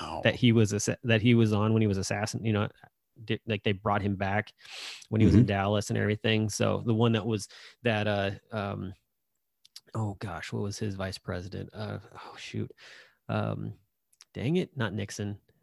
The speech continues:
Speaker 2: Carter? No. Oh, I can't think of his name. But they swore him in, like, on there,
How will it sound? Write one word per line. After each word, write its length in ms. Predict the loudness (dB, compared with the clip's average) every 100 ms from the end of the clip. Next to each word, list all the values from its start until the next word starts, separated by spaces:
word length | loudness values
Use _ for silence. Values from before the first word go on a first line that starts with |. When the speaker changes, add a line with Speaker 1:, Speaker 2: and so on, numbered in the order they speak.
| _ -6
Speaker 2:
Carter? 480 | 0 0 0 -4 -8 _ _ _ _ -6
No. 380 | -2 0 -2 -4 _ _ _ _ -20
Oh, 20 | -18 -18 -20 -20 -20
I 120 | _ -14
can't 180 | -12
think 120 | -10 -8
of 100 | -10
his 140 | -8
name. 220 | -6 -6 -8 -14 -2
But 120 | 6
they 80 | 6
swore 300 | 6 4 6
him 160 | 6 4
in, 300 | 2 -2 -6 0
like, 280 | 2 0 -6 -20 -20 _ _
on 180 | -2 -2
there, 300 | -2 -8 -12